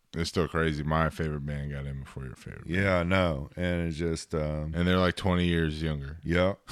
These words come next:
Speaker 1: <laughs>
Speaker 2: Yeah.
Speaker 1: Um, after them was Sister Rosetta Thorpe, followed by the Dire Straits,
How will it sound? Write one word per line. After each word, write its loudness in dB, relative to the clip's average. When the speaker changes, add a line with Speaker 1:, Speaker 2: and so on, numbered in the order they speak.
Speaker 1:
<laughs> 6
Speaker 2:
Yeah. 12
Speaker 1:
Um, 4
after 6
them 6
was 6
Sister 0
Rosetta 6
Thorpe, 8
followed 2
by 4
the 0
Dire 0
Straits, 2